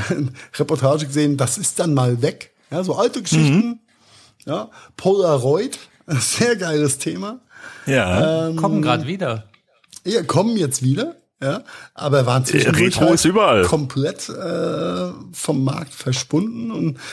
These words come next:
Speaker 1: haben die Digitalisierung als, als Kodak Company komplett verpennt.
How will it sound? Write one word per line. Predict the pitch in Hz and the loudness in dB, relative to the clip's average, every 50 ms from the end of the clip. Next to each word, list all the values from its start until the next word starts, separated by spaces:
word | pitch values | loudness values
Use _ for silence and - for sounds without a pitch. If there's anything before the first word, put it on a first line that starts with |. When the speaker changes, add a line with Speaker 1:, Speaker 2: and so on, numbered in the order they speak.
| - - - | -16 -10 -2
Speaker 1:
haben | - 135 143 139 | 2 2 4 4
die | 131 139 | 4 2
Digitalisierung | 127 - 139 127 120 - 117 123 120 113 107 110 127 147 170 196 190 - - | 2 0 -2 -4 -2 0 2 2 2 2 0 0 0 2 0 0 -2 -4 -6
als, | - 143 135 131 - - - - - | -6 -8 -6 -4 -4 -2 -2 -2 -4
als | - 139 131 - - - - - - - | -6 -6 -4 -2 -2 -2 -2 -4 -4 -6
Kodak | - - 131 143 147 - 185 180 - - | -2 0 0 0 2 0 -2 -4 -4 -8
Company | - 180 87 - 175 170 170 175 180 185 190 185 | -8 -8 -8 -6 -6 -6 -6 -4 -6 -6 -8 -8
komplett | - - 131 113 113 110 107 | -4 -2 0 0 0 -2 -2
verpennt. | - - 127 - - 226 233 - | -4 -8 -6 -4 -4 -6 -6 -8